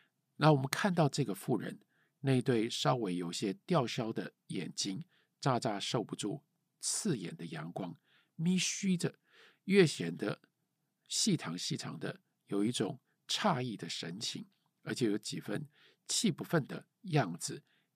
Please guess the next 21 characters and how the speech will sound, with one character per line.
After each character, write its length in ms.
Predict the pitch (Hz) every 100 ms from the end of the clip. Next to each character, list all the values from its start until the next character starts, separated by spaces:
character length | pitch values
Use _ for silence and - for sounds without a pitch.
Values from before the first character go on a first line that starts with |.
| _
牙 220 | 120 95
齿 360 | 113 - 156 147 _ _
咬 260 | - 92 78
得 240 | - - - _ _
狠 260 | - - 87
狠 220 | - -
的。 200 | - - _ _ - _ _
这 140 | - 143
是 160 | -
他 380 | 135 131 123 123 _ _
刚 220 | 135 135
上 340 | - - 180
场 240 | 147 - -
的 100 | -
样 200 | - 165
子。 220 | - - _ _ _ _ _ _ _
然 180 | 120 123
后 340 | 147 156 - - _
接 240 | - 165
下 180 | 156 127
来 220 | 95 160